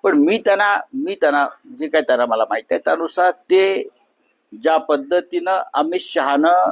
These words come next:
अजित पवारांना हाताशी पकडून पक्ष फोडला, ही का फार मोठी महान विचारधारा वगैरे नाही, घाबरून पळून गेलेले लोक आहेत.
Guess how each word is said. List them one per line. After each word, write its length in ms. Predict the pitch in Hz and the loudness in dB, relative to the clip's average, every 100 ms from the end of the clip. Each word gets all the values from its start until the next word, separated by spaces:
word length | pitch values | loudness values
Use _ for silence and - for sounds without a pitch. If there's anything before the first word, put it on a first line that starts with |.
| - | -2
अजित 280 | 135 151 165 | -2 -2 -2
पवारांना 580 | - 139 143 139 143 160 | 2 2 4 2 0 -2
हाताशी 400 | 127 - 139 - | -2 -4 -6 -8
पकडून 360 | 131 127 151 160 - | -12 -8 -8 -6 -6
पक्ष 200 | 156 156 - | -4 -4 0
फोडला, 380 | 175 156 87 80 _ _ _ _ _ _ _ _ _ | 2 2 0 -2 _ _ _ _ _ _ _ _ _
ही 240 | _ 320 | _ 0
का 140 | 214 | 0
फार 300 | 185 165 190 | 0 0 -2
मोठी 200 | 190 196 185 | 0 0 0
महान 260 | 147 185 | 0 0
विचारधारा 520 | 180 170 190 190 196 202 | -2 0 -2 0 0 2
वगैरे 220 | 208 220 | 0 0
नाही, 140 | 247 214 | -2 -2
घाबरून 340 | 185 202 254 | 0 0 0
पळून 340 | - 226 233 | 0 0 0
गेलेले 260 | 220 226 214 | 0 0 0
लोक 180 | 208 196 | 0 0
आहेत. 240 | 175 _ | -2 _